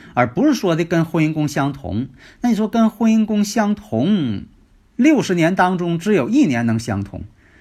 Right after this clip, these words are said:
那你说这个人要想结婚不太难了吗？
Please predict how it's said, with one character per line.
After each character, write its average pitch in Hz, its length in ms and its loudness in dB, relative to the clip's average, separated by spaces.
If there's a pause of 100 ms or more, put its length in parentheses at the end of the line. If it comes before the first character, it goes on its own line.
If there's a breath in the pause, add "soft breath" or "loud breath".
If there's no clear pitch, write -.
(180 soft breath)
那 254 100 4
你 190 120 4
说 190 160 0
这 214 160 0
个 175 100 0
人 131 680 0
要 151 160 2
想 107 200 -4
结 139 180 -2
婚 127 300 -4
不 131 80 -8
太 160 180 -4
难 95 260 -6
了 107 120 -6
吗？ 98 100 -10